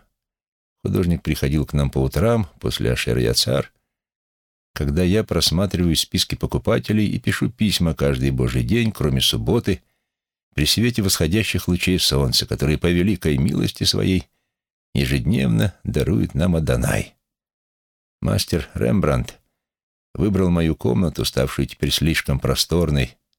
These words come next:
и, увы, пустынной, потому что в ней больше всего света. Я хочу, чтобы ты сохранил эту картину, возлюбленный сын мой, не потому что она сколько-нибудь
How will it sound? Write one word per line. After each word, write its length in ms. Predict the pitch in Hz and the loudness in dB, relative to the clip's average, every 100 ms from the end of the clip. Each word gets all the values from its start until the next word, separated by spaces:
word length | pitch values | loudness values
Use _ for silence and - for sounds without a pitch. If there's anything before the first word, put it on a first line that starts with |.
| _ _ _ _ _ _ _ _ _ | _ _ _ _ _ _ _ _ _
и, 160 | - 69 | -4 -2
увы, 420 | - 71 82 78 - - | 0 2 2 0 -2 -6
пустынной, 760 | - - - 123 110 101 95 _ _ _ _ _ _ _ _ - | -4 -4 -2 0 2 0 -2 _ _ _ _ _ _ _ _ -10
потому 260 | - 113 | -2 -2
что 200 | - 101 | 0 0
в 60 | 95 | 2
ней 200 | 107 64 | 2 0
больше 440 | 67 58 - - | 0 -2 -2 -2
всего 380 | - - 92 92 _ | -2 0 0 -2 _
света. 640 | - 58 60 55 - - - _ _ _ _ _ _ _ _ _ - | -4 0 0 -2 -4 -8 -10 _ _ _ _ _ _ _ _ _ -6
Я 100 | 120 | -4
хочу, 240 | 131 - | -2 -2
чтобы 260 | - 110 110 | -2 0 0
ты 120 | 120 | 0
сохранил 560 | - - 107 104 98 82 | 0 0 0 2 2 2
эту 200 | 73 71 | 0 0
картину, 540 | 71 65 - 65 53 | -2 -2 -2 0 0
возлюбленный 720 | 50 87 80 85 73 69 71 | 0 0 0 2 2 2 2
сын 300 | - 76 64 | 2 0 0
мой, 300 | 67 60 - _ _ _ _ _ | 0 0 -4 _ _ _ _ _
не 80 | 101 | -4
потому 320 | - - 190 147 | -2 0 0 2
что 180 | - | 0
она 180 | 101 92 | 2 2
сколько-нибудь 680 | - 82 - 69 67 67 - | 0 -2 0 0 0 -2 -6